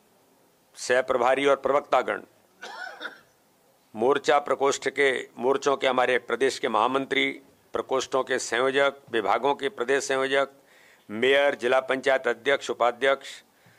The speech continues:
और जिले की एक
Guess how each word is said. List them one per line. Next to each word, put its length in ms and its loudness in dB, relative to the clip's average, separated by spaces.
और 200 2
जिले 360 2
की 400 -2
एक 280 0